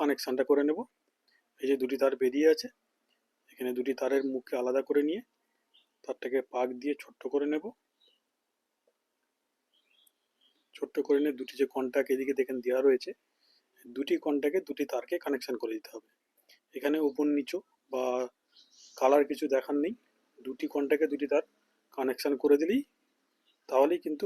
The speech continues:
কানেকশানটা হয়ে যাবে। তো এখানে দেখেন উপরের কন্ট্যাক্টে কানেকশানটা করে দিচ্ছে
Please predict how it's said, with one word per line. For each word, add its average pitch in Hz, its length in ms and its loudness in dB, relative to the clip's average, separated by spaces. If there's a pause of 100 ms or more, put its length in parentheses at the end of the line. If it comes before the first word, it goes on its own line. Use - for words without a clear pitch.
কানেকশানটা 135 500 -2
হয়ে 123 220 2
যাবে। - 160 -10 (640)
তো - 120 -20
এখানে 127 240 -4
দেখেন 190 180 -2 (120)
উপরের 127 340 -2
কন্ট্যাক্টে 127 360 -4
কানেকশানটা 123 440 -8
করে 127 160 -4
দিচ্ছে - 180 -10